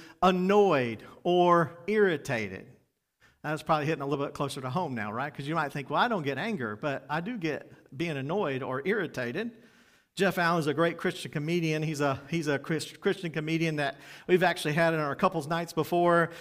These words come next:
and watched his few videos, but he talks about marriage.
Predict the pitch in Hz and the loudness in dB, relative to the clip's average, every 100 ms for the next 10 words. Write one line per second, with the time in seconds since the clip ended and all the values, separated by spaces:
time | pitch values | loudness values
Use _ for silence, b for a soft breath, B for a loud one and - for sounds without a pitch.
0 | B 151 165 170 165 135 - 175 170 170 | B -4 0 0 -2 -4 0 2 4 4
1 | 165 170 165 151 208 202 190 - 170 160 | 4 2 2 0 0 2 0 2 4 4
2 | 156 175 175 143 107 - - | 4 2 4 4 0 -8 -16